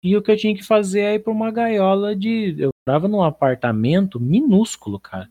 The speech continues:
de vinte e cinco metros quadrados, que tinha um, era um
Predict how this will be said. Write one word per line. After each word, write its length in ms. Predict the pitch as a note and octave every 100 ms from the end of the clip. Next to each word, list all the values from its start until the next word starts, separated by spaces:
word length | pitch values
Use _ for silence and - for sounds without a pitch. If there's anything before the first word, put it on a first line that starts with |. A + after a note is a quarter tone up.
| _
de 120 | C3+
vinte 380 | G3+ F3+ F#3 G3
e 40 |
cinco 280 | - G3 G3
metros 220 | F3+ D#3
quadrados, 480 | - C#3 B2 A2 G#2+
que 100 | -
tinha 340 | B2+ D3+ E3 F3+
um, 800 | G3+ G#3+ G#3+ G#3 F#3+ E3 D#3 D3+ - -
era 160 | D3
um 140 | E3+